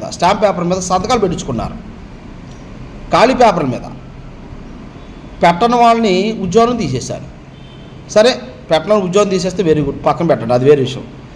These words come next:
కనీసం వాళ్ళు పనిచేసిన నెల రోజుల జీతం కూడా ఎగ్గొట్టేశారు.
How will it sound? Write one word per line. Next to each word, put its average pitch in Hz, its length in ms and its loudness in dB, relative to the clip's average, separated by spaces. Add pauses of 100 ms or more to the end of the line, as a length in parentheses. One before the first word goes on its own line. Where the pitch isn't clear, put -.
(140)
కనీసం 247 320 4
వాళ్ళు 202 180 6
పనిచేసిన 226 460 2
నెల 185 140 4
రోజుల 233 200 2
జీతం 254 200 2
కూడా 240 160 4
ఎగ్గొట్టేశారు. 233 580 4